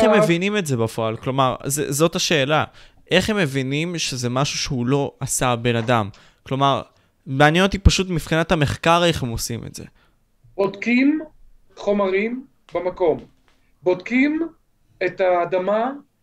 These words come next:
Speaker 2: מבחוץ, ממרחק של כמה עשרות מטרים, ומתקרבים לעיגול הזה או לסימן הזה. זה לא תמיד עיגול, לפעמים זה משומ-, משולש, לפעמים זה צילינדר, ואז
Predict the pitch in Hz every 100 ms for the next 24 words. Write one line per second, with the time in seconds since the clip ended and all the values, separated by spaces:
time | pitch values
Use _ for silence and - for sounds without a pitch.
0 | _ _ 170 180 175 120 254 285 - -
1 | 185 185 180 190 202 - 196 190 190 180
2 | - 196 196 208 208 208 220 226 233 -
3 | _ _ - 160 175 175 185 170 156 220
4 | 220 202 190 160 214 190 147 151 151 -
5 | 180 180 185 180 151 - 131 _ _ _
6 | 139 151 170 185 180 180 196 220 - -
7 | _ _ - 127 - - 165 220 - 147
8 | - - 220 220 - _ - _ - 147
9 | 147 165 143 147 - 147 233 254 247 240
10 | 240 _ _ _ _ _ _ 135 170 254
11 | 277 285 269 294